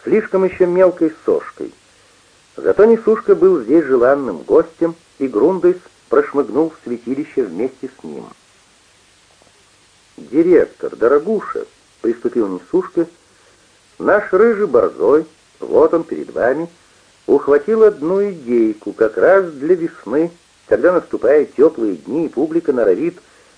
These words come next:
свернуть подписку. Идейка эта и все лето будет вас выручать».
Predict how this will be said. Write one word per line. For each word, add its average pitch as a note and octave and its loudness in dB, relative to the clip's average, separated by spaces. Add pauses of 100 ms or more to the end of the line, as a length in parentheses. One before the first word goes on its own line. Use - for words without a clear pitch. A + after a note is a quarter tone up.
(160)
свернуть C#3+ 0
подписку. - -6 (560)
Идейка E3 2
эта G3+ 4
и F#3 0
все F#3 0
лето D#3+ 4
будет F3+ -4
вас A2+ 2
выручать». G#2 -4